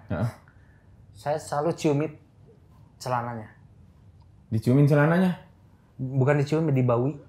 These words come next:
Speaker 1: Heeh. No.
Speaker 2: Untuk memastikan, saya pengen tahu saat dia mimpi pertama,
Speaker 1: Oh.
Speaker 2: saya duluan tahu. Agar
Speaker 1: Nah,
Speaker 2: apa?
Speaker 1: hmm.
Speaker 2: Agar pada saat dia mimpi pertama, saya bisa bicara, bisa ngobrol. Kenapa ini?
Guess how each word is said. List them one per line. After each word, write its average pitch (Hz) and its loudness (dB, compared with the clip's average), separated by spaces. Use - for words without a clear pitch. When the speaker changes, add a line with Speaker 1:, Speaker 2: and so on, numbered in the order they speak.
Speaker 1:
Heeh. 113 -4
No. 123 -4
Speaker 2:
Untuk 175 2
memastikan, 165 0
saya 190 -2
pengen 160 -6
tahu 185 -6
saat 147 -10
dia 170 -2
mimpi 147 -4
pertama, 156 -8
Speaker 1:
Oh. 127 0
Speaker 2:
saya 113 0
duluan 120 0
tahu. 110 -8
Agar 131 0
Speaker 1:
Nah, 135 2
Speaker 2:
apa? 170 0
Speaker 1:
hmm. 135 0
Speaker 2:
Agar 127 0
pada 135 0
saat 131 -6
dia 123 -2
mimpi 120 -2
pertama, 120 -6
saya 202 -14
bisa 156 -8
bicara, 147 -8
bisa 123 -8
ngobrol. 139 -8
Kenapa 175 -10
ini? 156 -20